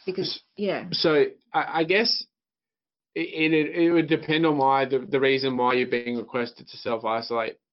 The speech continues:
Speaker 2: by your employer. If it's for one of the reasons that the government,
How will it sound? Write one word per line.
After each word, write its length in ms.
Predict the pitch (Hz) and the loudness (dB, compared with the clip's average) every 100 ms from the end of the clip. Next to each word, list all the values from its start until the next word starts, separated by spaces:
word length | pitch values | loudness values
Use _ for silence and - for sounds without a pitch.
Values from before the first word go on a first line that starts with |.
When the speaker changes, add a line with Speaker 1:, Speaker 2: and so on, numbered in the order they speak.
| - | -2
Speaker 2:
by 140 | 120 | 0
your 140 | 117 | 0
employer. 480 | 110 104 127 120 110 | -2 -4 0 2 2
If 220 | 113 135 | 0 -2
it's 240 | 156 151 - - | 0 0 -6 -14
for 140 | - 127 | -2 2
one 180 | 123 120 | 2 0
of 100 | 110 | 0
the 180 | 113 | 0
reasons 420 | 110 117 117 117 110 | 2 2 0 -4 -6
that 160 | 104 | -6
the 80 | 110 | -6
government, 600 | 110 117 123 120 110 - | -4 -4 -2 -2 -4 -8